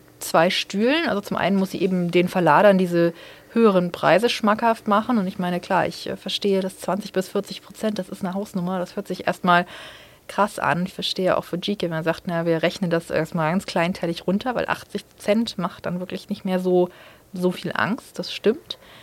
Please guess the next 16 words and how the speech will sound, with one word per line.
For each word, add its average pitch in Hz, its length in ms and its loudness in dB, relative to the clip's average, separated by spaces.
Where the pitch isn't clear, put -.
Auf - 80 -2
der - 140 0
anderen 208 180 2
Seite 208 300 4
hast 196 300 0
du 233 300 0
die 202 100 0
Carrier, 226 540 6
die 220 120 -2
ja 202 120 6
erstmal - 320 0
das 190 180 0
saf 175 220 2
überhaupt 196 280 0
einkaufen 151 520 0
müssen. 143 340 -12